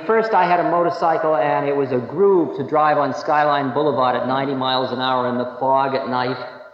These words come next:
and do hill climbing and all kinds of things like that. And then I got to the point where the motorcycle sat in the garage. Virag. I was in effect done with motorcycles. How many things have you been done with?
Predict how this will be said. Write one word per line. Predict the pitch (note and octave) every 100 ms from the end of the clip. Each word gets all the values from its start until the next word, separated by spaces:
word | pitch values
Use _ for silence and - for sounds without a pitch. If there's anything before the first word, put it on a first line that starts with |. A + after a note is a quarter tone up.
| - _ _ _ -
and | C3+ C3
do | D3
hill | C3+ F3 F3
climbing | - D3 C#3 C3+ C#3 C#3 -
and | B2 C3
all | C#3 D3 D3
kinds | C#3+ C3 B2
of | A#2+
things | B2+ A#2+
like | G#2+ A2+ -
that. | A2+ A2+
And | B2+ B2+
then | D3+ D#3+ D#3 -
I | B2+
got | C3 C3 C3
to |
the | C3
point | C#3 A#2+ A#2
where | B2+
the |
motorcycle | A2+ C3 C3+ B2+ A2 A2+
sat | A2 - G#2
in | A2
the | B2
garage. | E3 F#3 A2+ - - - - - - _ _ _ - - - - A#2+
Virag. | C3+ C3+ B2+ F#2 D2 - - - - - - _ _ _ _
I | B2 C#3
was | D3
in | D3
effect | C#3+ - E3+ D#3
done | E3 D3+ D#3
with | C3
motorcycles. | A#2+ B2 A#2+ - E2+ - - - - - - _ _ _ _ _ _ _ _ _ _ _ _ _ - - _ _ _ _ _ _ _ _ _ _
How | - G#3
many | A#3+
things | A3 G#3 F3+
have | D#3
you | D#3+
been | D3+ C#3+ A#2+
done | C3+ C3+ A2+
with? | F2+ D2+